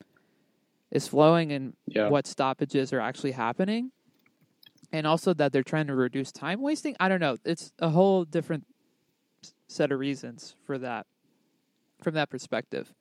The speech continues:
Speaker 2: Mm-hmm.
Speaker 1: I don't know, man. Like, it feels like a lot. The Mexico game, there was not a lot. I will say that was definitely the least amount of stoppage time. But do you feel, what, how do you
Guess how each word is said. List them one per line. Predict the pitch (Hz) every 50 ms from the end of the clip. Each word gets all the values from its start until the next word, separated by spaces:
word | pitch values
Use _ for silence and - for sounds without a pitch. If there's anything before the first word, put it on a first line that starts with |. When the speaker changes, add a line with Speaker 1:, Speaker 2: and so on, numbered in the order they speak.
| _ _ _ _ _ -
Speaker 2:
Mm-hmm. | - 120 107 98 110 104 98 - _ _ _ _ _ _ _ _ _ _ _ _ _ _ _ _ _ _ _ _ _ _ _ _ _ -
Speaker 1:
I | 254 311
don't | 370 415
know, | 427 392 285
man. | 196 175 185 208 208
Like, | 202 202 196 185 - _ _ _ _ _ _ _ -
it | 208 214 -
feels | - 233 247 277 262
like | 294 294 294 -
a | 277
lot. | 240 190 170 156 160 180 185 196
The | 185 165
Mexico | 165 175 180 - - 202 160
game, | 160 156 151 147
there | 147
was | 143 143 139 143
not | 135 135
a | 139
lot. | 131 131 117 107 113 - -
I | 139 135
will | 131 131
say | 131 - - 131 123
that | 123 123 127
was | 131 127 -
definitely | 139 135 - - 139
the | 123 131 123
least | 127 131 123 - -
amount | 127 127 120 120
of | 120 -
stoppage | - 127 117 - 147 143 - -
time. | - 131 120 117 117 131 147 _ _ _ _ -
But | - 156 147 143 - _ _ _ _ _ _ _ _ _ _ _ - - - _ -
do | - 165
you | 151 156 170 185
feel, | - - 196 190 196 196 190 180 -
what, | - 160 180 202 - -
how | 175 202
do | 220 240
you | 233 214 208 185